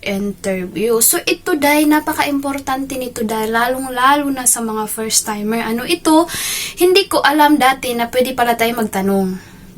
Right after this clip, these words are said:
during interview sa ating amo. So, um, nag-, nag-post ulit ako ng group dito sa Hong Kong. So, pwede pala. Kasi as first-timer nga, no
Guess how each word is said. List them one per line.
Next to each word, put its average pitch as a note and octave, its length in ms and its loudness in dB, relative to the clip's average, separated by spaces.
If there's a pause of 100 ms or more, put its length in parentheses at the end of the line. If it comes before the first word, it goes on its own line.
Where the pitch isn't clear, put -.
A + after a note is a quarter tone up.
(240)
during C4 400 0
interview G3+ 480 0
sa G3 240 0
ating G3+ 240 -8
amo. F#3+ 480 -6
So, C#4 240 -2 (960)
um, D4+ 480 8
nag-, C#4+ 400 4
nag-post C#4+ 720 0
ulit D4+ 320 2
ako B3+ 320 0
ng A3+ 480 0
group A#3 240 -2
dito A#3 320 0
sa A3+ 240 0
Hong A#3 320 -6
Kong. A3 320 -2 (240)
So, B3+ 560 -2
pwede F4+ 240 2
pala. G#3 400 0 (800)
Kasi C#4 320 2
as A#3 160 2
first-timer C4 640 2
nga, A#3 240 2 (160)
no G#3 80 2